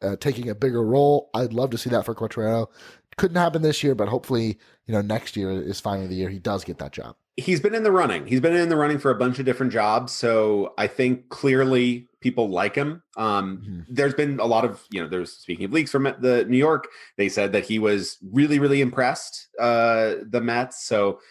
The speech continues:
Speaker 2: yeah, it's, uh, there's only s-, there's only so many jobs out there. So it is a, it's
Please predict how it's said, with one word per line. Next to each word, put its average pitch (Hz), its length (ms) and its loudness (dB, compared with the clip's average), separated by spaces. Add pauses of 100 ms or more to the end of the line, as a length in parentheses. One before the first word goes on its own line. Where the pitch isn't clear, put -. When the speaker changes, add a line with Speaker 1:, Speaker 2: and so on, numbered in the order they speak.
(800)
Speaker 2:
yeah, 113 220 0 (120)
it's, - 320 -4
uh, 98 300 2
there's 117 180 -2
only 151 200 4
s-, - 320 -4
there's - 120 -8
only 104 140 -4
so 123 140 -2
many 123 180 2
jobs 131 340 0
out 110 220 0
there. 73 160 -2
So 92 140 -4
it 101 80 0
is 117 120 2
a, 107 220 0
it's 92 160 -6